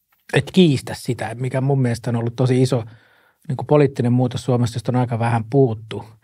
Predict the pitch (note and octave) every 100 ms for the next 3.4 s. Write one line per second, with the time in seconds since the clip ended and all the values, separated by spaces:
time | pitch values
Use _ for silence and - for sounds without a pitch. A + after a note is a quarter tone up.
0 | _ _ _ G#2+ G#2 B2+ A2 C#3 B2+ B2
1 | A#2+ C#3 B2+ A#2 C3 C3+ C3+ A#2 A2+ A2+
2 | A2 B2 A#2+ B2 G#2 G#2+ - A2 G#2+ G#2
3 | G#2+ G2+ - -